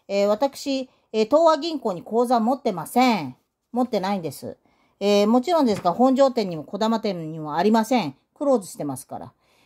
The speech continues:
えー、私が、えー、お、あの、お金は、以前、うんと、えー、平成ですかね。平成のやつはもう全部完済しておりますので、えー、東和銀行で借入金は一切ないです。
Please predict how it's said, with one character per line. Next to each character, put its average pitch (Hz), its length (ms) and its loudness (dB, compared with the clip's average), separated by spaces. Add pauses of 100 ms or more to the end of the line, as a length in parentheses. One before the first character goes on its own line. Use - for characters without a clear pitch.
(140)
え 226 160 4
ー、 233 40 6
私 277 500 0
が、 277 300 2 (180)
え 208 220 -4
ー、 208 40 -6
お、 233 240 0
あ 220 80 0
の、 208 320 -4
お 240 160 -2
金 294 260 2
は、 285 400 2 (220)
以 262 180 -6
前、 294 160 2
う 175 840 -4
ん - 120 -18
と、 160 300 -6 (360)
え 185 800 0
ー、 202 160 -12 (160)
平 285 260 0
成 392 220 -2
で 359 120 -2
す - 80 -12
か 175 120 -4
ね。 151 140 -4
平 277 220 0
成 359 140 0
の 359 80 -2
や 349 100 2
つ - 60 -12
は 226 80 0
も 175 140 -4
う 151 40 -8
全 214 160 0
部 175 60 -8
完 220 260 -4
済 220 200 0
し - 80 -12
て 214 100 -2
お 208 80 0
り 208 80 -2
ま 208 160 -2
す - 100 -14
の 160 120 -8
で、 156 220 -2 (300)
え 202 120 2
ー、 - 20 0
東 294 200 2
和 294 160 4
銀 277 260 0
行 160 220 -2
で 165 260 -2
借 202 320 -2
入 208 140 2
金 208 180 -4
は 190 100 -2
一 262 160 -2
切 180 300 0
な 185 160 0
い 220 80 0
で 156 120 -4
す。 - 220 -18